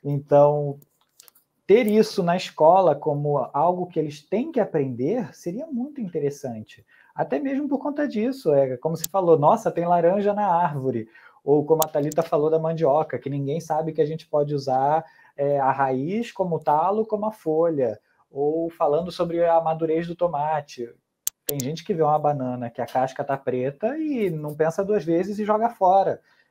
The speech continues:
É, a casca da banana estar preta não significa nada. Se você pega uma banana verde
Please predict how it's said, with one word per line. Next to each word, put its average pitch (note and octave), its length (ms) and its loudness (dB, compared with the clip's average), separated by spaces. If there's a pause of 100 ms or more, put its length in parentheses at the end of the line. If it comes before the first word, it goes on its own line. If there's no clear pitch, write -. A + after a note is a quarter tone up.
(100)
É, B2 220 0
a A#2+ 220 0
casca F#3+ 440 -2
da F3 80 2
banana D3 280 0
estar C3+ 240 -6
preta E3+ 420 -2
não D#3+ 120 -2
significa A#3+ 480 -6
nada. G#3+ 360 0
Se - 120 -10
você D3 200 0
pega G#3+ 220 2
uma F#3 120 2
banana E3+ 480 -2
verde B2 560 -2